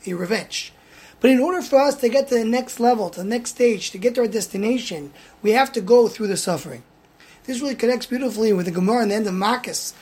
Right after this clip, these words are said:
The Rebbe Akiva, when he saw the shul com-, coming out of Beis Kodesh HaKadoshim, saw a fox coming out of Beis Hamikdash,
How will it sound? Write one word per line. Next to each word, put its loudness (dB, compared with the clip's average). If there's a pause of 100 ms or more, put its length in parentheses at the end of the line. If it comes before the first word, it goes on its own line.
(260)
The 0
Rebbe 2
Akiva, 4
when -6
he -8
saw 4
the 2
shul 4
com-, 0
coming -2
out 0
of -6
Beis 2
Kodesh 0
HaKadoshim, -2 (360)
saw 2
a 0
fox 2
coming 2
out 6 (340)
of -2
Beis 0
Hamikdash, -2